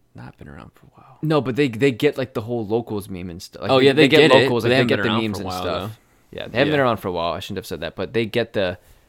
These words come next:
Speaker 2: the memes and stuff. So they're a bit more, like, aware of it. Um, or self-woke Twitter, or fake woke Twitter. Dude, fake woke
Speaker 1: <laughs>
Speaker 2: Twitter is, like, almost as bad as the local Twitter. Like,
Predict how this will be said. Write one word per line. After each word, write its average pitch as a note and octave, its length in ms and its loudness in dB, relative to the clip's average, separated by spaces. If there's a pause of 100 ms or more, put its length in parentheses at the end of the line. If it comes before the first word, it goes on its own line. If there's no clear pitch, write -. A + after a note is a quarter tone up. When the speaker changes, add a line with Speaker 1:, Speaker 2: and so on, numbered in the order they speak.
(120)
Speaker 2:
the F#2+ 100 -8
memes F2+ 320 -8
and D#2+ 100 -16
stuff. - 380 -14 (260)
So - 160 -10
they're A#2+ 160 4
a C3 40 4
bit B2 180 -4
more, A2+ 180 0
like, F#2+ 280 -4
aware E2+ 320 -6
of C#2+ 160 -12
it. B1+ 160 -14 (440)
Um, F2+ 400 -8 (120)
or B2+ 120 2
self-woke A2+ 600 2
Twitter, F#2 380 -8
or A2 80 -6
fake C3 360 0
woke A#2 220 0
Twitter. F#2+ 320 -6 (240)
Dude, B2 180 -2
fake C#3+ 300 4
woke D#3+ 160 2
Speaker 1:
<laughs> - 40 -8
Speaker 2:
Twitter E3 240 0
is, C#3 200 0
like, B2 260 0
almost B2+ 440 -2
as A2 100 -6
bad G2 400 0 (340)
as F#2 540 -6 (380)
the A2+ 120 -2
local G2+ 300 -4
Twitter. F2+ 400 -10 (340)
Like, F#2 260 -8